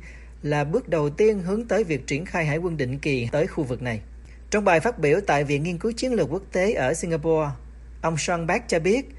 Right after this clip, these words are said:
việc triển khai tàu Bayen sẽ giúp Hải quân Đức làm quen với khu vực này, vì tàu chiến Đức lần cuối cùng đến đây đã hơn mười chín năm. Ông nói rằng, tùy thuộc vào quyết định cuối cùng của chính phủ Đức,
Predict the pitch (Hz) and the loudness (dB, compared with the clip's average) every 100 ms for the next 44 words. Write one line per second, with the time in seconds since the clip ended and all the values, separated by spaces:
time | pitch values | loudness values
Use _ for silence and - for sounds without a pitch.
0 | - - - 156 151 165 233 226 214 202 | -18 -12 0 0 2 0 2 2 2 2
1 | 160 139 160 170 175 170 160 147 - 160 | 0 2 2 2 0 0 -4 -6 -2 0
2 | 180 277 180 202 202 185 277 170 147 139 | 0 -2 0 0 2 2 2 2 0 0
3 | 180 180 226 220 147 143 143 143 120 - | 0 -2 -4 -2 -2 0 0 0 -2 -10
4 | - - - - 156 156 151 147 139 208 | -18 -18 -14 -4 0 2 2 2 2 2
5 | 226 254 160 139 123 226 175 131 156 214 | 4 4 2 0 0 0 2 2 0 2
6 | 175 170 160 131 143 196 180 151 139 113 | 0 0 -2 0 0 2 0 0 -2 -2
7 | 160 208 180 151 - - - - - 190 | -2 0 0 -2 -6 -14 -18 -18 -4 -2
8 | 180 226 190 160 143 - - - 180 175 | 2 2 4 2 -2 -8 -20 -2 0 2
9 | 175 156 160 190 196 151 147 254 - 151 | 2 2 2 2 2 0 0 0 0 0
10 | 139 143 160 247 160 165 247 | 0 -2 -2 -2 0 6 4